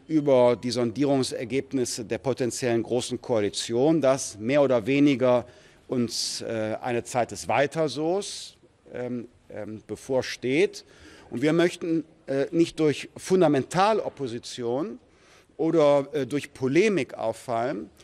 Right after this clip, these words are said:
sondern der Anspruch der F D P ist es, fachliche Avantgarde zu sein. Das heißt, wir wollen durch, durch fachlich innovative Ideen auch die anderen Fraktionen hier im Haus in ein Gespräch verwickeln über die Zukunft Deutschlands.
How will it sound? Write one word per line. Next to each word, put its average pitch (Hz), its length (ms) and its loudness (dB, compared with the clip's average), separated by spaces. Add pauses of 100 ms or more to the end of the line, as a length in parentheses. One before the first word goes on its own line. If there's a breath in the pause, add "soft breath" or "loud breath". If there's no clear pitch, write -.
(340 loud breath)
sondern 151 280 0
der 139 160 2
Anspruch 190 380 -2
der 123 180 -2
F - 120 -6
D 147 140 -2
P 170 240 2
ist 170 300 -2
es, - 260 -6
fachliche 196 640 -4
Avantgarde 131 560 -2
zu - 180 -10
sein. 95 320 -10 (380 loud breath)
Das 123 160 -4
heißt, 143 260 2
wir 147 140 -2
wollen 160 260 4
durch, 151 360 0
durch 139 280 -2
fachlich 196 840 -4
innovative 180 720 0
Ideen 143 640 0
auch 156 340 2 (340 loud breath)
die 147 120 0
anderen 160 240 2
Fraktionen 160 680 -2
hier 143 200 -2
im 139 160 -4
Haus 147 400 2
in 170 160 -4
ein 151 200 0
Gespräch 151 560 -2
verwickeln 143 640 -4 (380 loud breath)
über 156 540 4
die 135 140 -4
Zukunft 151 500 -2
Deutschlands. - 640 -6